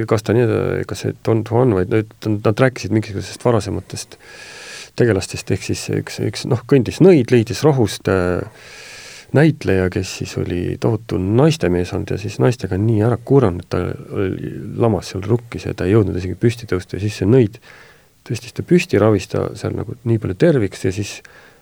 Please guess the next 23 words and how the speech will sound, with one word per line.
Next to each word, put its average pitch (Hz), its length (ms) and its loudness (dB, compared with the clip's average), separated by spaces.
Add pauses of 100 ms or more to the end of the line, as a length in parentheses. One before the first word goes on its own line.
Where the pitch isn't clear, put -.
(140)
ülejäänud 123 400 2
elu 110 220 4
siis - 180 -4
oligi 104 240 0
sellel, 90 300 -6 (1700)
et 110 80 -16
ta 113 100 2
sai 117 220 6
ainult 104 220 2 (420)
kuristiku 120 420 0
serval 107 320 2
nagu, 87 220 -2 (180)
noh, 110 360 0 (520)
kõndida 95 400 0
nii-öelda 90 360 -4 (200)
allegooriliselt, 92 800 -2
et, - 220 -20 (420)
et 107 160 -6
siis - 180 -6
ta - 80 -8
oli 90 140 -4
nagu 92 180 -8
kuidagi 92 360 -4